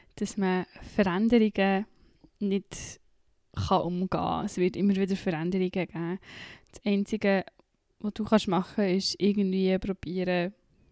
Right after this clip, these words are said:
besser mit einer Veränderung klarzukommen. Ähm, eine Angst vor einer Veränderung entsteht, weil man vielleicht Angst vor etwas Neuem hat.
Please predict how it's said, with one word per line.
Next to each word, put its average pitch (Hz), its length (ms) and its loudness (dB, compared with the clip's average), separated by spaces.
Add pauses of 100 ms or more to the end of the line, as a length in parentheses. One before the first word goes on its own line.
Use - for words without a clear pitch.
(400)
besser 196 420 -2
mit 185 220 -2
einer 180 140 0
Veränderung 185 560 0
klarzukommen. - 840 -8 (1600)
Ähm, 185 360 -2 (120)
eine 151 220 -8
Angst 240 560 0
vor - 180 0
einer 196 80 0
Veränderung 220 720 2 (1900)
entsteht, 202 720 2
weil 190 140 2
man 156 440 -2
vielleicht 214 320 -2
Angst 214 320 -2
vor - 240 -6
etwas - 380 -6
Neuem 165 500 0
hat. - 380 -16